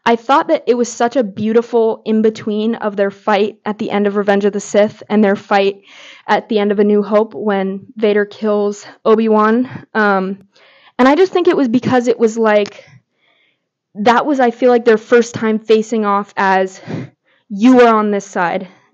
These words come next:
and I am on the other," you know? It is, it was that strong comparison of dark to light. And even though, you know, even though Obi-Wan, um,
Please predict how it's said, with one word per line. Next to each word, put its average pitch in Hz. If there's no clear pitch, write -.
and 202
I 180
am 170
on 170
the 180
other," 147
you 208
know? 190
It 220
is, 214
it 220
was 214
that 202
strong 233
comparison 208
of 185
dark 196
to -
light. 180
And 220
even 254
though, 233
you 226
know, 196
even 254
though 240
Obi-Wan, 208
um, 190